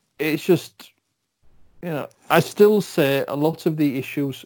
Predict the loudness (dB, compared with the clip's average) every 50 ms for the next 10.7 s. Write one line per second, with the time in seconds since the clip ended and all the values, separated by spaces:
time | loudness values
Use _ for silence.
0 | -20 _ -8 -6 -4 0 2 2 0 2 0 -2 -2 -2 -4 -6 -6 -6 -4 -4
1 | -4 -2 -2 0 0 2 2 0 0 -4 -8 -10 -10 -6 -4 -2 -2 -2 -2 -4
2 | -8 -12 -18 -20 _ _ _ _ _ _ _ _ _ _ _ _ _ _ 4 6
3 | 8 8 6 6 4 4 2 2 -2 _ -2 2 2 2 2 2 -2 -4 -4 -4
4 | -4 -4 -2 -2 -2 -2 -2 -6 -10 -12 -12 0 4 6 6 6 6 4 2 0
5 | -2 -4 -4 -4 -2 -2 -2 0 0 0 0 0 -2 -10 -8 -6 -6 -6 -4 -4
6 | 2 4 4 6 6 4 4 2 -2 -4 -8 -12 _ _ _ _ _ _ _ _
7 | _ _ 2 4 4 4 4 4 2 2 2 4 4 2 2 4 2 -2 -2 -2
8 | 0 2 4 4 4 4 2 2 2 0 -4 -8 _ _ _ -4 -4 -4 0 2
9 | 2 2 2 2 0 0 0 2 2 0 -2 -2 -2 -4 -4 -4 -4 -2 2 4
10 | 4 4 4 2 -2 -2 0 2 2 2 0 -2 -8